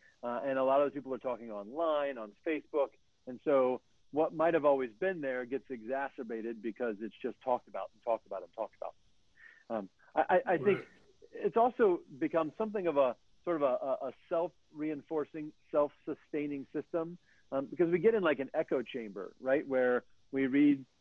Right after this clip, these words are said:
Speaker 1: similar news or we hear from similar people and sort of reinforces the same stuff. Uh, and we know that this channel has this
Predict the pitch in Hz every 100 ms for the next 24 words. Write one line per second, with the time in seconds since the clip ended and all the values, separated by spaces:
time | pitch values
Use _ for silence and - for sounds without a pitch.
0 | - 135 - 151 143 135 147 160 151 156
1 | 131 131 123 139 123 123 143 135 123 -
2 | 156 160 151 131 123 - _ - 156 123
3 | 156 156 139 160 143 143 143 131 127 -
4 | 147 135 - 151 139 - _ _ _ _
5 | 135 127 147 139 143 143 151 151 156 131
6 | 127 117 135 143 - 160 143 143 127 127
7 | 113